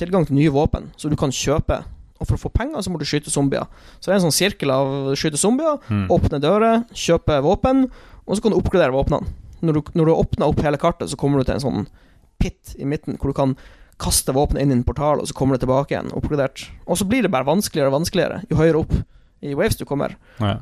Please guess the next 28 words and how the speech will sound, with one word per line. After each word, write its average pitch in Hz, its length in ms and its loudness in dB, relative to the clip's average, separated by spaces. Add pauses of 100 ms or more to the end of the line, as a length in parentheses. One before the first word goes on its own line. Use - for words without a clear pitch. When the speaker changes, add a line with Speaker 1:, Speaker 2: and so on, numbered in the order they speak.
Speaker 1:
Kommer 147 180 0
det 120 40 -2
sånn 117 100 -2
champions, 147 880 0
og - 60 -6
så - 60 -8
kan 147 100 0
du 127 60 0
kjøpe 139 260 2
deg 98 120 -4
sånn 85 140 -12
powers, - 580 -4
og - 180 -10 (380)
det - 100 2
er 269 420 0
veldig 285 240 2
sånn 160 340 4
chill, 151 440 0
morsom 147 420 0
sak, 160 300 0
men 220 100 2
det 214 80 4
tar 370 140 2
ganske 233 180 4
Speaker 2:
Mm. 254 40 2
Speaker 1:
lang 147 80 0
tid. 240 260 -2 (480)
For 196 120 0